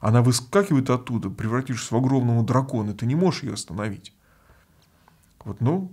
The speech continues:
зато потом ты знаешь, какие демоны у тебя внутри есть. Вот, и молишься об избавлении от них. А так, э, по-, пока тебя не задели, э, тебе кажется, что ты вот уже почти святой. Вот нет. Внутри в нас живут все эти страсти, просто они прячутся,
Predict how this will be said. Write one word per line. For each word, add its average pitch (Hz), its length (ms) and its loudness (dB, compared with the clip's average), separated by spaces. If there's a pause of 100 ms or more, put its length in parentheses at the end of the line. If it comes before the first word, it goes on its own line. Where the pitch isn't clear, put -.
зато 120 260 -2
потом 180 300 0
ты 180 100 2
знаешь, 123 480 0 (320)
какие - 300 -2
демоны 104 340 -2
у 101 60 -4
тебя 101 200 -8
внутри 98 380 -10
есть. 117 380 -16 (520)
Вот, 95 300 -4
и 110 60 0
молишься 139 500 4
об 117 140 2
избавлении 110 560 0
от - 160 -14
них. 131 180 -16
А 139 60 -10
так, 151 260 -2 (420)
э, 104 320 -4
по-, 104 100 -4
пока 123 280 0
тебя 123 300 0
не 127 100 2
задели, 127 640 2 (260)
э, 104 180 -2
тебе 117 220 0
кажется, 156 360 -2
что 117 180 -8
ты 131 100 -2
вот 135 160 -2
уже 123 160 -2
почти 127 320 -4
святой. 120 640 -6 (720)
Вот 101 240 -12
нет. 165 320 0 (260)
Внутри 110 440 0
в 104 80 -4
нас 175 320 -2
живут 110 420 -2
все 139 140 -2
эти 135 100 -6
страсти, 104 400 -6
просто - 280 -10
они 175 100 0
прячутся, - 640 -4